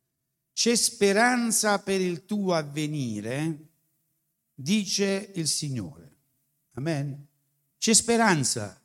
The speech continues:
per il tuo avvenire, cioè ci sarà un altro Natale, ci sarà una nuova nascita. Perché c'è questa speranza? Ora, la concentrazione della speranza biblicamente è in un nome solo, è nel nome di Gesù.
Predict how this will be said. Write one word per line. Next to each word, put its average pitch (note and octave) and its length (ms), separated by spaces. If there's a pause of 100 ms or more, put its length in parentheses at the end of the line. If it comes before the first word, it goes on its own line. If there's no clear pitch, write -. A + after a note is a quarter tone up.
per C#3 140
il B2+ 100
tuo A#2+ 140
avvenire, G2+ 480
cioè B3 640 (280)
ci - 140
sarà F3+ 220
un F3 120
altro D3 260
Natale, B2+ 560 (1300)
ci F3 140
sarà F3 180
una D#3+ 140
nuova C#3+ 220
nascita. - 680 (720)
Perché G#3 460
c'è D#3 200
questa D3+ 360
speranza? G#2+ 840
Ora, F#3 240
la F#3 220
concentrazione G3 1160
della D3 220
speranza C#3 800 (320)
biblicamente D3+ 1040
è - 60
in D3 160
un D3+ 120
nome D#3 220
solo, F#2 460 (840)
è C#3 120
nel D3 140
nome D3+ 260
di B2 160
Gesù. G#2+ 360